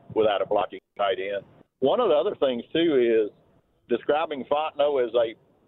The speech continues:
pro ready or a pro, pro, pro player evaluator.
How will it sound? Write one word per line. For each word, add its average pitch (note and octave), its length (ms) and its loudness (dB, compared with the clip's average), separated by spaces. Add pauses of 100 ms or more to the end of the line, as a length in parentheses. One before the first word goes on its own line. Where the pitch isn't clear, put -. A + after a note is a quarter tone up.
(140)
pro C#3 280 0
ready C#3 360 0
or G#2 160 2
a G#2+ 40 -6
pro, C3 160 -2 (160)
pro, B2+ 220 0 (240)
pro C3+ 260 0
player B2+ 500 0
evaluator. C3 840 0